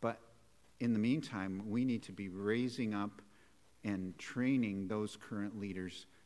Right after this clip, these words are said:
that we already have and helping them as they grow in Christ and seek greater opportunities within the body of Christ.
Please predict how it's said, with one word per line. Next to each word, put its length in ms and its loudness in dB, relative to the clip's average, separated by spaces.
that 300 -4
we 220 -4
already 580 -2
have 580 -2
and 160 -4
helping 520 -2
them 300 -8
as 240 -4
they 200 2
grow 360 -2
in 160 -2
Christ 580 -6
and 180 0
seek 480 -2
greater 400 0
opportunities 840 -6
within 340 -4
the 60 -4
body 380 -4
of 140 -14
Christ. 500 -8